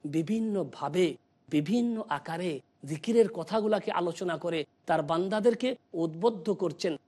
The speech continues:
উৎসাহিত করছেন, যাতে করে আমরা আল্লাহর জিকির করতে থাকি, আল্লাহর জিকির থেকে যেন আমরা উদাসীন না থাকি।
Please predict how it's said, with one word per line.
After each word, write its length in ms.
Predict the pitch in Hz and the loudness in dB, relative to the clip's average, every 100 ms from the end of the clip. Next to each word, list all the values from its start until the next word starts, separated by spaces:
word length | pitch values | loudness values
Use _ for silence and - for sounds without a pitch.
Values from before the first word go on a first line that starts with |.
| - | -6
উৎসাহিত 600 | 180 170 - 220 240 - | -2 -2 0 2 2 2
করছেন, 500 | 262 233 180 214 160 135 _ - | 2 0 0 0 0 -2 _ -2
যাতে 260 | 165 170 | -2 0
করে 200 | 165 170 | -2 -2
আমরা 380 | 170 160 170 185 - | -4 -4 0 -2 -2
আল্লাহর 380 | - 160 156 165 | 2 2 4 0
জিকির 420 | 135 156 - 226 | 0 -4 0 -2
করতে 340 | 202 202 - 214 | 0 -2 -2 -2
থাকি, 340 | 208 208 247 - - | -2 0 -2 -2 -2
আল্লাহর 340 | 170 170 180 | 0 2 0
জিকির 300 | 147 165 - - | 0 -2 -4 -4
থেকে 200 | - 190 | -2 0
যেন 160 | 185 180 | 2 2
আমরা 380 | 170 165 165 135 _ - | 0 2 0 -2 _ -6
উদাসীন 640 | 156 175 196 190 202 165 - - | 0 2 2 2 0 0 -2 -4
না 100 | 156 | -2
থাকি। 380 | 156 147 156 | 0 -2 -2